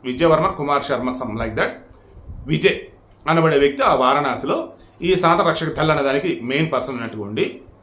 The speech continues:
బ్రాహ్మణ సభ పండితులు పెద్దలు వాళ్ళతో మాట్లాడుకొని వారణాసిలో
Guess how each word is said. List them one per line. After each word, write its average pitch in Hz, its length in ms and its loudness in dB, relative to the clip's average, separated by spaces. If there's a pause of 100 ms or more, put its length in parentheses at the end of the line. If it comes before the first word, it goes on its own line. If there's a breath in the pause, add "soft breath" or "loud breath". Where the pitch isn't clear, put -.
(440 soft breath)
బ్రాహ్మణ 190 400 4
సభ 165 220 2
పండితులు 160 500 0
పెద్దలు 139 400 2
వాళ్ళతో 123 340 0
మాట్లాడుకొని 117 720 -4 (640 soft breath)
వారణాసిలో 160 1080 2